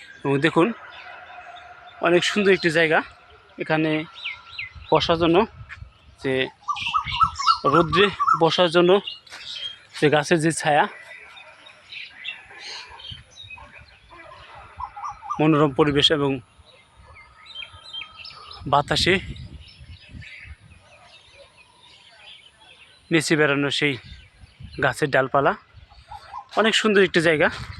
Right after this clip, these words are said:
আসলে দেখুন, যদি আপনাদের একটু ভালোভাবে দেখাই, যে বট গাছের চতুর্পাশে কিন্তু যে ডালপালা এবং জট,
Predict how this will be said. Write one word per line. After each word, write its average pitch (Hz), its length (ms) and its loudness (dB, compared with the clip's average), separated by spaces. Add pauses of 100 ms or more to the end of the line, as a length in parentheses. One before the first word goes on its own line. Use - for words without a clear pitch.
(200)
আসলে 214 420 2 (560)
দেখুন, 175 300 2 (100)
যদি 180 180 2
আপনাদের 170 220 2
একটু 156 120 -6
ভালোভাবে 156 320 4
দেখাই, 156 300 2 (880)
যে 165 80 -4
বট 151 260 4
গাছের 156 240 0 (120)
চতুর্পাশে 165 500 0
কিন্তু 151 320 2 (1000)
যে 147 60 -2
ডালপালা 143 540 2
এবং 131 320 0 (540)
জট, 160 200 4